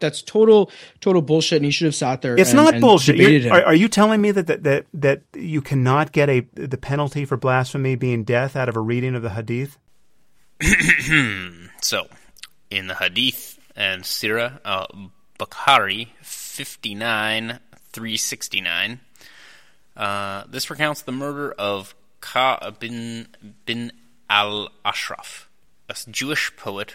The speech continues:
Speaker 3: who wrote verses about Muslims that Muhammad found insulting. He asked his followers, "Who will rid me of this man?" And several volunteered. Al-Ashraf was stabbed to death while fighting for his life.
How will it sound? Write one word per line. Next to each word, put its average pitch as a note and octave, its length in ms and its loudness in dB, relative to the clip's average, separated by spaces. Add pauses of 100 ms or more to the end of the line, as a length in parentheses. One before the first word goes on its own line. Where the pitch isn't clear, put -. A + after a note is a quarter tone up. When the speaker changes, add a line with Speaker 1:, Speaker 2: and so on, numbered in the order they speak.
Speaker 3:
who G2 140 -16
wrote G2 260 -14
verses G#2+ 560 -10
about A2+ 260 -4
Muslims G#2 520 -12
that G#2 200 -10
Muhammad C3+ 500 -10
found G#2 300 -10
insulting. - 680 -14 (360)
He E2+ 200 -2
asked - 260 -4
his - 160 -18
followers, A2 640 -8 (300)
"Who E3+ 240 -8
will C#3+ 200 -4
rid A2+ 260 -10
me A2 220 -10
of G2+ 240 -12
this - 240 -14
man?" F2+ 440 -6 (280)
And F2 100 -20
several G#2+ 520 -6
volunteered. F#2 840 -10 (560)
Al-Ashraf G2 840 -6
was F2 320 -14
stabbed - 600 -8
to G#2+ 60 -18
death F2+ 320 -8
while F2+ 140 -10
fighting D#2+ 380 -6
for - 200 -18
his D2+ 180 -20
life. - 420 -16